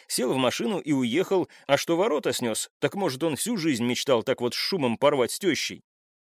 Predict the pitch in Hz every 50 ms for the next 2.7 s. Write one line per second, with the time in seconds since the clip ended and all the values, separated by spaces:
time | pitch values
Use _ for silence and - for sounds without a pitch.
0 | _ _ _ - 92 110 147 160 160 147 139 170 240 233 214 202 185 143 - 160
1 | 160 160 156 180 190 180 156 156 151 120 - 180 165 139 131 151 147 160 208 214
2 | 180 127 117 107 110 110 - - - 113 107 101 -